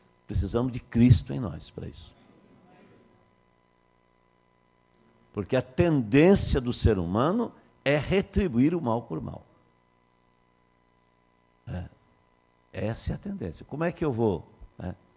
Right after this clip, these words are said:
Como é que eu vou te ajudar se você só me faz a coisa errada, só me faz o mal, né?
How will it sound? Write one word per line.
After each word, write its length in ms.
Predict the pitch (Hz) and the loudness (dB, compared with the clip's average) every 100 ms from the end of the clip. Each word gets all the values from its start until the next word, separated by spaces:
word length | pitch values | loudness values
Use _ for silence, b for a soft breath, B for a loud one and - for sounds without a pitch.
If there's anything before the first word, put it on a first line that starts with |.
| _ _ _ _ | _ _ _ _
Como 120 | - | -8
é 40 | 190 | -6
que 120 | - | -6
eu 40 | |
vou 120 | 147 | -6
te 120 | 151 139 | -4 -4
ajudar 400 | 123 143 156 156 | -2 -2 0 -2
se 140 | - | -4
você 320 | 165 143 - | -8 -8 -8
só 240 | 147 - - | -8 -6 -6
me 140 | 131 | -6
faz 320 | - 120 113 | -6 -6 -4
a 60 | 107 | -6
coisa 260 | - 110 98 | -8 -8 -6
errada, 320 | 87 87 82 | -8 -8 -10
só 160 | - | -8
me 100 | - | -8
faz 240 | 131 - 101 | -6 -8 -6
o 60 | |
mal, 260 | 95 80 80 | -4 -6 -6
né? 240 | 85 123 | -2 -2